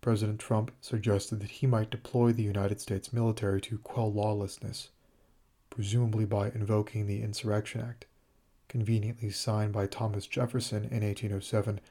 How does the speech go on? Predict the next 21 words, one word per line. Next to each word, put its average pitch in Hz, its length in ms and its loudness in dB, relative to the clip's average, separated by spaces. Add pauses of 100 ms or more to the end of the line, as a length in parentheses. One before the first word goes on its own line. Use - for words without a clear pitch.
(180)
for 117 100 2
just 104 320 0
this 107 220 -2
occasion. 113 480 2 (1600)
Trump 143 280 2
threatened 135 340 2
to 123 100 0
invoke 117 360 4
that 110 180 2
law 104 300 2 (140)
in 107 300 -2 (220)
twenty 131 260 2
nineteen 113 540 2
to - 100 -4
remove 104 300 2
illegal 113 440 2
aliens 107 420 0
from 117 160 -4
the 107 80 2
United 98 320 -2
States. 101 400 -2